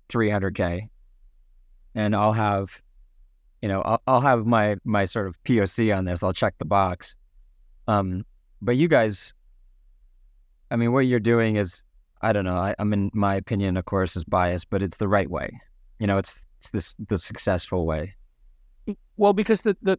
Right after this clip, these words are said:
Speaker 2: the, you know, if, if you just wanna write poems and generate email, like,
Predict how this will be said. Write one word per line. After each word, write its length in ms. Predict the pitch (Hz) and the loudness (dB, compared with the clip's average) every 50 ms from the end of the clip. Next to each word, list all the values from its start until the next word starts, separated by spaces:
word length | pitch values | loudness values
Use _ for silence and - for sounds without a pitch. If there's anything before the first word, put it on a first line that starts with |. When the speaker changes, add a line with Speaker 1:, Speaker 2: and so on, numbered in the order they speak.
| _ _ - | _ _ -12
Speaker 2:
the, 260 | 160 170 170 156 160 - | -2 -2 -2 -2 -2 -4
you 80 | - 170 | -6 -4
know, 80 | 156 123 | -2 -2
if, 160 | 139 - 190 - | -4 -4 -6 -8
if 160 | 202 196 - 214 | -8 -6 -4 -6
you 80 | 202 | -6
just 280 | 165 196 240 233 - - | 2 2 2 2 2 2
wanna 220 | 226 226 214 202 | 2 2 4 4
write 260 | 170 170 160 135 - - | 2 0 0 -2 -4 -2
poems 520 | - 151 151 139 107 110 131 156 - - _ _ _ _ _ _ _ _ _ - | 2 2 4 4 2 -2 -6 -12 -16 -18 _ _ _ _ _ _ _ _ _ -6
and 140 | 135 127 123 | -6 -2 0
generate 340 | 151 143 139 135 127 131 | 2 2 2 2 0 0
email, 480 | 123 123 147 143 127 107 98 101 107 - _ _ _ _ _ _ _ _ _ - - _ _ - - - _ - - | -2 -2 0 0 0 -2 -4 -8 -12 -16 _ _ _ _ _ _ _ _ _ -20 -20 _ _ -20 -20 -20 _ -4 2
like, 180 | 151 135 - | 2 2 2